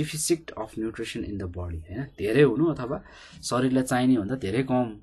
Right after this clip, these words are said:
हो-, भयो भने के पनि के हुने रहेछ, माल न्युट्रिसनको समस्या आउने रहेछ। अब यो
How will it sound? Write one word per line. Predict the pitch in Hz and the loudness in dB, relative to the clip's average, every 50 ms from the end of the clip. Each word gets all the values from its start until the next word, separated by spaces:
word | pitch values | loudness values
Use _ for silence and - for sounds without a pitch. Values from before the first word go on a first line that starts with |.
| - 98 | -14 -10
हो-, | 92 90 82 - - - _ _ - 95 | -10 -10 -10 -12 -18 -20 _ _ -6 -4
भयो | 98 110 110 | -2 -2 -2
भने | 104 98 101 | -2 -4 -4
के | 101 - 120 | -6 -8 -6
पनि | 123 127 131 | -2 0 0
के | 131 135 | 2 2
हुने | 127 110 98 98 | 0 0 0 -2
रहेछ, | 101 104 110 - 175 214 262 - _ _ _ _ _ - - _ _ _ _ 110 | -2 -2 -2 -2 -4 -6 -8 -12 _ _ _ _ _ -20 -20 _ _ _ _ -6
माल | 107 110 113 113 113 110 | -4 -2 0 0 0 0
न्युट्रिसनको | 110 110 104 107 - 110 - - 113 107 113 131 | -2 -2 -4 -4 -8 -10 -8 -8 -10 -8 -8 -8
समस्या | 127 - 110 101 104 104 101 - - - | -6 -6 -6 -6 -6 -6 -6 -6 -6 -6
आउने | - 98 98 95 95 | -6 -6 -6 -6 -6
रहेछ। | 92 90 90 90 - - - - _ _ _ - - - - - - _ _ _ _ _ _ _ _ - - | -6 -8 -8 -8 -10 -12 -12 -18 _ _ _ -20 -20 -20 -20 -20 -20 _ _ _ _ _ _ _ _ -6 -4
अब | 135 147 160 - - - - _ - _ _ _ _ _ _ _ _ _ _ _ _ _ _ _ - - _ - | 0 2 2 0 0 -6 -16 _ -20 _ _ _ _ _ _ _ _ _ _ _ _ _ _ _ -20 -20 _ -6
यो | 117 113 135 160 175 175 175 170 165 | 0 8 10 10 10 10 10 8 6